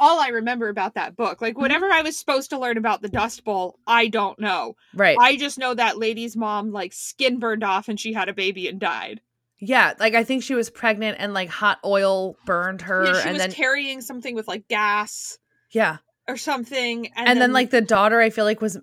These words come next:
Speaker 2: was mad at the baby or something for being bo-,
Speaker 1: Yeah.
Speaker 2: <sighs> it was
Speaker 1: It
Speaker 2: dark.
Speaker 1: Yeah,
Speaker 2: Did
Speaker 1: let's
Speaker 2: you
Speaker 1: stop that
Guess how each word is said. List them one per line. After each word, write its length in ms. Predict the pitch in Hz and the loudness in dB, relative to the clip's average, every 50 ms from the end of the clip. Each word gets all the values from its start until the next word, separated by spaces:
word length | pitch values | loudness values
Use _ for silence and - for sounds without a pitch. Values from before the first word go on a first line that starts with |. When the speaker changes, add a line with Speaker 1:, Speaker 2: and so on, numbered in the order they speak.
| - _ | -14 _
Speaker 2:
was 320 | 202 185 170 202 196 170 185 | -10 -6 -4 -4 -4 -4 -2
mad 280 | 190 170 160 170 185 | 0 2 4 4 2
at 100 | 185 - | 2 -2
the 80 | - 175 | -4 -6
baby 420 | - 156 147 165 170 196 190 185 | -6 -6 -6 -4 -4 -4 -4 -4
or 100 | 190 196 | -4 -4
something 360 | 185 - 196 196 - 208 196 | -4 -4 -4 -4 -4 -6 -8
for 140 | 170 - 180 | -8 -8 -10
being 260 | 160 175 165 156 151 | -6 -6 -6 -6 -6
bo-, 160 | 151 247 349 - - - | -4 -2 -2 -2 0 0
Speaker 1:
Yeah. 360 | 932 - 906 880 214 202 - - - | 0 2 2 2 2 0 0 -4 -10
Speaker 2:
<sighs> 120 | - _ - | -20 _ -8
it 80 | 220 254 | -4 0
was 180 | 294 285 208 | 0 0 0
Speaker 1:
It 140 | 247 - - _ | -2 -6 -8 _
Speaker 2:
dark. 500 | - 226 262 370 466 494 440 269 214 196 - _ _ _ _ - | -2 0 2 2 4 4 4 4 4 2 0 _ _ _ _ -6
Speaker 1:
Yeah, 140 | 175 170 160 - - | -4 -4 -4 -6 -4
Speaker 2:
Did 40 | 233 | -4
Speaker 1:
let's 160 | 302 277 - | -4 0 2
Speaker 2:
you 60 | 359 370 | 2 2
Speaker 1:
stop 80 | - - | 4 4
that 80 | 320 | 4